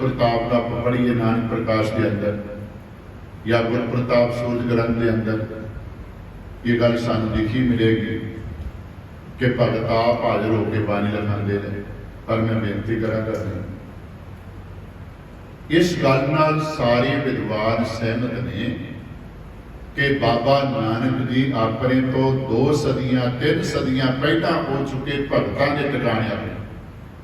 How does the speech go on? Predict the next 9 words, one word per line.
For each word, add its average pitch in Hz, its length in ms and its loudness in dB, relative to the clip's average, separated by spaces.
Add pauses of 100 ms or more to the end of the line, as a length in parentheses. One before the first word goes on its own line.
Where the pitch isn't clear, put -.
(380)
ਉਹਨਾਂ 123 220 2
ਦੇ 113 80 2
ਸ਼ਬਦ - 320 0
ਲੈ 95 180 -2
ਕੇ 92 180 -6
ਆਏ। 87 200 -6 (3500)
ਆਪਾਂ 135 400 4
ਕਈ 147 200 0
ਵਾਰੀ 131 300 2